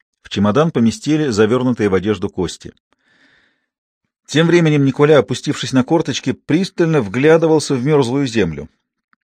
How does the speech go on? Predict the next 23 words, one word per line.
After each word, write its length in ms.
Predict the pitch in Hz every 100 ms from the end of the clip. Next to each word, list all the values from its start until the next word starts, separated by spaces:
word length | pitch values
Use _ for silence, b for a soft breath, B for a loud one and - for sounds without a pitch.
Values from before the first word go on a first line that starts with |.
| _ _ _ _ _ -
Казалось, 380 | 120 110 147 147
он 100 | 135
что-то 440 | - 175 175 165
искал. 480 | 156 - 120 95 - b b b b b b b b b _ _ -
Неожиданно 580 | 107 131 135 160 151 139
он 200 | - 135
попросил 420 | 123 127 123 135
Бурдо 340 | 110 117 143 170
дать 280 | 127 131
ему 140 | 123 110
клочок 340 | 117 113 120
бумаги 500 | 95 123 165 101 71 - _ _ _ _ _ _ _ _
и, 180 | - 120
прижав 460 | 113 139 135 151 123
его 280 | 117 110 107
к 80 |
земле, 480 | 90 113 120 147 196
с 120 | 180
помощью 460 | - 135 131 - 131
свинцового 500 | - 127 131 139 120
грифеля 360 | 120 170 156 131
стал 240 | - 139
копировать 680 | 131 123 170 180 131 -